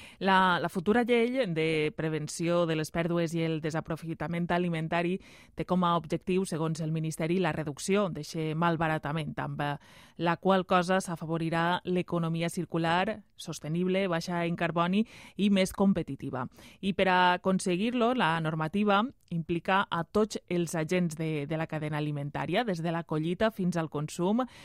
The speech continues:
passant per la producció, fabricació i distribució de, de productes alimentaris. Però, a més, exigirà a totes les empreses, com ens acaba d'explicar vostè,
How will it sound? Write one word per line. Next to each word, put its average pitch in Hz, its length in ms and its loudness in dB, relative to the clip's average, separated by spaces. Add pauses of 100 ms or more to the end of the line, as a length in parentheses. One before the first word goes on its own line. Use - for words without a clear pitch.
(220)
passant 151 260 -6
per 160 140 -4
la 156 100 0
producció, 160 480 -2
fabricació 170 540 -4
i 185 80 -2
distribució 147 800 -4 (160)
de, 156 420 -4
de 156 140 -2
productes 160 400 -4
alimentaris. 147 580 -6
Però, 294 300 2 (460)
a 151 100 0
més, 233 240 2 (160)
exigirà 180 720 0
a 208 160 -4
totes 208 260 0
les 202 220 2
empreses, 240 640 0
com 170 400 -2 (240)
ens 156 160 -6
acaba 160 320 -2
d'explicar 185 640 -2
vostè, 180 480 -2